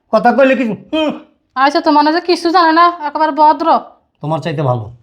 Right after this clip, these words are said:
Speaker 2: হ্যাঁ, ভালো, কত ভালো দেখি।
Speaker 1: তোমার চাইতে ভালো। তুমি কি দেখো? তুমি তো শুক্র শুক্র আষ্ট দিন ধরে বিয়ে হয়ে আইছো, আর আমি ওরে জন্মের পর থেকে লালন পালন করতেছি, আমার কোলে কাকে করে ওরে বড় করছি।
Speaker 2: তখন আমি কি করতে পারি?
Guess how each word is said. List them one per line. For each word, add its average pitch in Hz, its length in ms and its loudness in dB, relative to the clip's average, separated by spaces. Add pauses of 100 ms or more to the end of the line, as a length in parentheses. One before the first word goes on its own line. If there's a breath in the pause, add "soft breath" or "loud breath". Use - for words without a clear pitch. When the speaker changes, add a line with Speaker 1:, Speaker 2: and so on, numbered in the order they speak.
(140)
Speaker 2:
হ্যাঁ, 311 540 2
ভালো, 254 240 0
কত 277 200 -6
ভালো 269 200 2
দেখি। 254 400 -8
Speaker 1:
তোমার 190 340 2
চাইতে 202 240 2
ভালো। 190 200 2
তুমি 196 260 -2
কি 214 120 -4
দেখো? 196 240 2
তুমি 190 240 -2
তো 196 80 0
শুক্র 202 360 -2
শুক্র 185 220 -2
আষ্ট 196 220 -2
দিন 196 200 0
ধরে 196 140 0
বিয়ে 190 160 0
হয়ে 190 160 4
আইছো, 170 380 -4 (240 loud breath)
আর 170 140 -2
আমি 208 200 2
ওরে 214 200 4
জন্মের 208 340 2
পর 214 140 0
থেকে 208 220 -2
লালন 202 380 2
পালন 202 220 -2
করতেছি, 185 540 -6 (200 loud breath)
আমার 196 240 2
কোলে 220 240 2
কাকে 214 240 0
করে 208 180 2
ওরে 208 140 2
বড় 214 240 2
করছি। 185 460 -4 (520)
Speaker 2:
তখন 339 240 2
আমি 392 200 4
কি 415 140 -2
করতে 392 200 -2
পারি? 214 320 -2